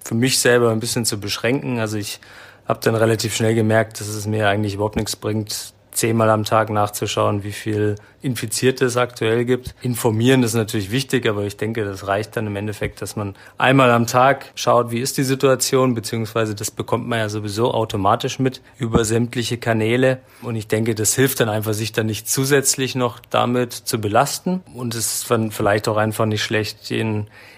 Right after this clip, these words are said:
die ersten zehn Minuten am Tag ohne Handy zu starten, wo man dann gleich mit den ganzen News konfrontiert wird.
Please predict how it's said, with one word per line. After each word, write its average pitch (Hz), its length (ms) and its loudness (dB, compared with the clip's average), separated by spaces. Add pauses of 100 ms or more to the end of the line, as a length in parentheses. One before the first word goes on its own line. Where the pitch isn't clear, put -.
(160)
die 131 80 4
ersten 127 340 4
zehn 135 220 4
Minuten 127 540 2 (220)
am 120 200 -2
Tag 120 320 2
ohne 120 240 2
Handy 117 280 2
zu 117 140 -6
starten, 110 600 0
wo 110 160 -8
man 104 180 -4
dann 101 160 -4
gleich 98 420 -4
mit 104 200 -8
den 98 120 -4
ganzen 95 480 -4 (120)
News 117 500 2
konfrontiert 104 600 -4
wird. 98 240 -6